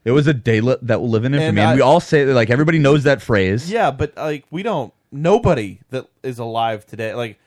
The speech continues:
Speaker 2: I'm just saying the general
Speaker 1: Right.
Speaker 2: populace isn't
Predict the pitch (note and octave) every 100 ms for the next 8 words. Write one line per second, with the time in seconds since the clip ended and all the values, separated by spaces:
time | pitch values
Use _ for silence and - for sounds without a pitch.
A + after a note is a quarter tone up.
0 | _ C#3 D#3+ D#3 D#3 C3+ - _ C#3 B2
1 | B2+ G2 F#2+ A2 A#2 _ D3+ C#3+ C#3+ C3
2 | A#2+ G2+ _ _ _ _ _ _ - A#2+
3 | G#2 F2+ F#2 G#2+ - _ _ _ C#3 C3
4 | A#2+